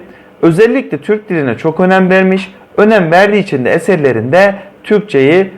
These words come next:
kullanmıştır. Mantukut Tayr adlı eseri Türkçenin gücü bakımından oldukça önemlidir.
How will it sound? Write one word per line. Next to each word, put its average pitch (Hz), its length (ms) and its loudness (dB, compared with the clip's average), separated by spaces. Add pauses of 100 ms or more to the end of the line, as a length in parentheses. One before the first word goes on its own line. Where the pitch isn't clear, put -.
(160)
kullanmıştır. 135 840 -2 (1300)
Mantukut 220 600 -2
Tayr 214 280 0
adlı 139 280 -2
eseri 175 540 0 (120)
Türkçenin 202 480 0
gücü 175 220 -2
bakımından 170 460 -2
oldukça 170 440 0
önemlidir. 151 640 -2